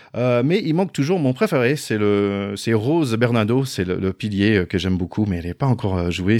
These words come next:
de ce tournoi. Euh, et souvenez-vous, bien sûr, que ce, le dernier match, c'était un match nul, euh, treize à treize en, en deux mille vingt. Donc, il y avait beaucoup de raisons pour gagner ce match-là.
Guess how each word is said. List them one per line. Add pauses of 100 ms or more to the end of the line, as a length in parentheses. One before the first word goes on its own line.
(160)
de
ce
tournoi. (640)
Euh,
et
souvenez-vous,
bien
sûr,
que
ce,
le
dernier
match,
c'était
un
match
nul,
euh,
treize
à
treize
en,
en
deux
mille
vingt.
Donc,
il
y
avait
beaucoup
de
raisons
pour
gagner
ce
match-là.